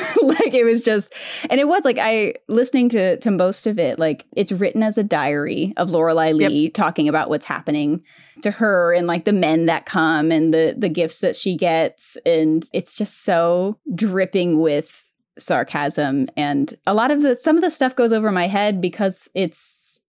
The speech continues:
Speaker 1: a satire of very specific events and people
Speaker 2: Mm-hmm.
Speaker 1: that aren't popular knowledge. So, like, some of it I
Speaker 2: Right.
Speaker 1: read about, "Oh, this is satirical of this." I'm like, "I would never have known that." But it was very much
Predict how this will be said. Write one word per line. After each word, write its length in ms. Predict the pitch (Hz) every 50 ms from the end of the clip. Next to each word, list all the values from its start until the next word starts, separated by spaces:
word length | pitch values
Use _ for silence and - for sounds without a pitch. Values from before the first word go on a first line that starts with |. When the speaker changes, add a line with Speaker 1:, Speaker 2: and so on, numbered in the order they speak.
| _ _ -
Speaker 1:
a 140 | - 180 165
satire 600 | 170 - 214 190 190 - - - 185 185 185 175
of 180 | 135 165 165 180
very 220 | 190 185 175 180
specific 600 | 175 - - 185 175 - - - 180 - 180 160 170
events 460 | 160 156 165 156 160 185 - - -
and 240 | - 165 147 135 -
people 520 | - - 233 208 202 240 277 330 - -
Speaker 2:
Mm-hmm. 260 | 175 170 165 160 165 175 180 - - -
Speaker 1:
that 380 | - 196 180 175 175 - - - -
aren't 360 | 170 180 175 170 - - - _ _ _ _ _ -
popular 400 | - - 185 165 - 190 165 143
knowledge. 540 | 143 143 135 135 143 165 202 208 202 233 254
So, 160 | - - 208
like, 160 | 185 165 165 -
some 180 | - 226 220 214
of 120 | 208 180
it 340 | 196 180 175 170 139 - - -
I 100 | - 208
Speaker 2:
Right. 140 | 220 202 185 202
Speaker 1:
read 320 | 220 247 254 240 220 208
about, 240 | 185 196 180 180 -
"Oh, 180 | - 226 220 208
this 240 | 196 202 214 - -
is 180 | 208 190 196
satirical 600 | - - - 214 190 226 208 196 190 - 202 165
of 100 | 160 160
this." 240 | 175 208 202 175 -
I'm 60 | 202
like, 160 | 185 151 - -
"I 180 | 170 180 190
would 140 | 175 175 180
never 240 | 185 160 156 - 151
have 140 | 175 185 143
known 400 | 185 226 285 285 277 277 262 247
that." 420 | 226 185 170 160 160 156 - - _ - - - - - _ _
But 240 | - 208 185 170 -
it 60 | -
was 120 | 190 170 -
very 340 | 196 220 220 214 208 196
much 420 | 196 185 175 175 190 - - -